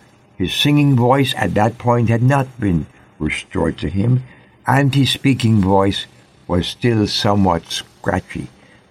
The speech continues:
But he spoke with clarity, conviction, that brought tears to my eyes as he talked about how tragically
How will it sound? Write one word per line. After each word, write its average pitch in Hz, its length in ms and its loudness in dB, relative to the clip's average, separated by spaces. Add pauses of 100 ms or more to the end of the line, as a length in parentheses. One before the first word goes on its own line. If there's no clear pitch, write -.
(160)
But 92 220 -6
he 92 140 -2
spoke 147 580 0 (520)
with - 300 -6
clarity, 135 760 0 (420)
conviction, 123 920 -2 (420)
that 101 160 0
brought 127 300 2
tears 131 380 2
to 117 100 -2
my 104 280 2
eyes - 480 -8 (220)
as 82 140 -6
he 90 140 -4
talked 113 440 -4
about 95 320 0 (460)
how 127 220 -2 (120)
tragically 92 760 -2